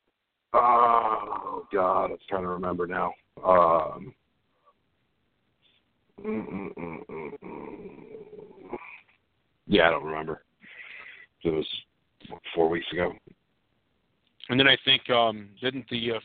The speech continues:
Speaker 2: Finsiders, or, um, yeah, the Finsider, didn't they get, um, Matt Darr?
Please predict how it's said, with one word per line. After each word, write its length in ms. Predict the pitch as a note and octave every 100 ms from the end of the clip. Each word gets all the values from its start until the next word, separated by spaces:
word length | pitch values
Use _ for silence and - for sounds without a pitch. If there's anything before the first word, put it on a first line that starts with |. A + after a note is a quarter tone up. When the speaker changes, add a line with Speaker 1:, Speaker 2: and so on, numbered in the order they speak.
| -
Speaker 2:
Finsiders, 600 | B2+ - C3+ C3 C3 B2+ - - _ _ _ _ _ -
or, 280 | A#2 A#2 A2+
um, 360 | A2+ A2 G2
yeah, 220 | C#3+ A2+ F#2+
the 100 | G2+ A#2+
Finsider, 440 | A#2 - A#2+ A#2
didn't 180 | A2 A2+
they 140 | A2+
get, 220 | A2 A2+ - -
um, 480 | A2+ G#2+ G2+ F#2+ F#2 - _ _
Matt 280 | A2+ A2+ G2+
Darr? 260 | G#2+ A#2